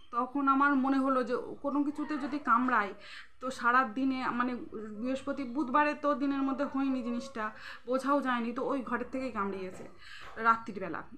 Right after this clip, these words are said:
তো আমি ওর পাশে ছিলাম, আমার কিচ্ছু হয়নি। তো ওরই, ওর, ওরই আর কি, ওর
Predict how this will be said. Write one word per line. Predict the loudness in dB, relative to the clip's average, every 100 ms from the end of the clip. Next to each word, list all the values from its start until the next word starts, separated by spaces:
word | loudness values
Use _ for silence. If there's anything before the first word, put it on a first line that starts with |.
| -10 -8 -6
তো | 0
আমি | 6 6 4
ওর |
পাশে | -2 -4 -6
ছিলাম, | -6 0 4
আমার | 8 8 6
কিচ্ছু | -2 -6 -2
হয়নি। | 0 0 -2 -6 -10 -14 -14 -14 -12
তো | -8 2
ওরই, | 4 4 2 -6 -8
ওর, | -2 0 2 0 -2
ওরই | -4 -2 0 0 -2 -4
আর | -4 -6
কি, | -6 -6 -10 -12 -14 -14 -6
ওর | -4 -4